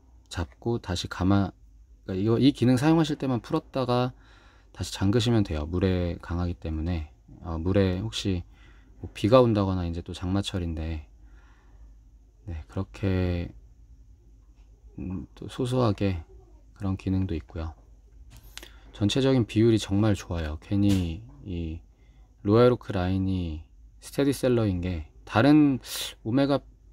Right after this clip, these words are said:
픽의 어떤 큰 고민 중에 하나가 이 로얄 오크 라인 중에 뭐 피-,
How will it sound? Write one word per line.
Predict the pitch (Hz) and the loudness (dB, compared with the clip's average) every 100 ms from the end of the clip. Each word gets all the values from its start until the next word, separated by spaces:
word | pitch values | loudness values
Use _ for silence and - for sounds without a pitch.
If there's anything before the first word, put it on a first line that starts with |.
| - - | -20 -8
픽의 | 123 123 | 0 2
어떤 | 101 - 110 95 82 - - - - - - | 2 0 2 2 -2 -10 -20 -20 -20 -20 -8
큰 | - 180 | 2 2
고민 | - 120 131 | 6 6 6
중에 | 123 123 | 4 0
하나가 | 131 110 113 107 80 - - _ _ - - - - - - - - - - - | 0 0 0 -2 -4 -10 -20 _ _ -20 -20 -20 -20 -20 -20 -20 -20 -20 -20 -6
이 | 113 | 4
로얄 | 110 143 | 6 8
오크 | 151 - 135 | 6 2 2
라인 | 104 95 98 | 2 2 0
중에 | 95 87 | 0 -2
뭐 | 80 | -6
피-, | - | -10